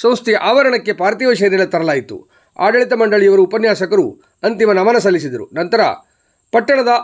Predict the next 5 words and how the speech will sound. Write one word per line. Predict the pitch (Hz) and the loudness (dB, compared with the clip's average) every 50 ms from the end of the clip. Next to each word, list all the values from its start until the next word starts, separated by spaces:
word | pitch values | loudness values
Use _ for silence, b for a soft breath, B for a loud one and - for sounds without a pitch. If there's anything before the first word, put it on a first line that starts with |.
| - - 139 | -6 -8 -6
ಬಂದರು | 156 190 226 262 269 262 | -4 -2 0 2 0 0
ಪ್ರದೇಶದಲ್ಲಿರುವ | 208 226 220 214 202 170 190 180 185 175 175 190 208 202 147 107 - - | 0 -2 -2 -2 -2 -2 -2 -2 -2 0 2 2 2 2 0 -2 -4 -8
ಮುಕ್ತಿಧಾಮದಲ್ಲಿ | 143 170 196 190 - 277 269 247 233 220 202 190 175 185 196 185 139 120 | -10 -8 -8 -6 -4 -2 0 0 0 0 0 0 -2 0 0 0 -2 -2
ಅಂತ್ಯಕ್ರಿಯೆ | - - - 180 208 233 208 269 240 180 202 196 202 196 | -6 -10 -8 -8 -6 -4 -4 -4 -4 -2 0 0 0 2
ನೆರವೇರಿತು. | 185 180 180 170 160 139 127 - 98 | 2 0 0 -2 -4 -6 -8 -12 -16